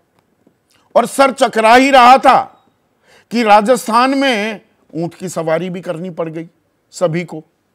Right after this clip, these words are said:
हिचकोले वाले एग्जिट पोल सामने आए, too close to call,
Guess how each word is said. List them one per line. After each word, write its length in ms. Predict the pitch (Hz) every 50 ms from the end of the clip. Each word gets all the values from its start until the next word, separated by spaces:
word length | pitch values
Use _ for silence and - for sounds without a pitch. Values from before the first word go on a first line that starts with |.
| _ _ _ _ _ _ _ _ _ _ _ _ -
हिचकोले 640 | 196 - - - - 220 226 226 233 254 262 269
वाले 560 | 262 254 240 233 240 254 269 247 208 196 214 220 208 - - - - _ -
एग्जिट 360 | 208 226 185 180 185 262 247
पोल 640 | - - - 240 240 226 220 196 185 190 208 196 - _ _ _
सामने 500 | - - - 233 233 240 240 233 254 247
आए, 260 | 226 208 196 190 180 190 _ _ _ _ _ _ _ _ _ _ _ _ _ _ -
too 200 | 302 339 339 294
close 480 | - 262 285 277 269 269 269 - - -
to 80 | 277 226 - 262
call, 260 | 262 247 233 175 110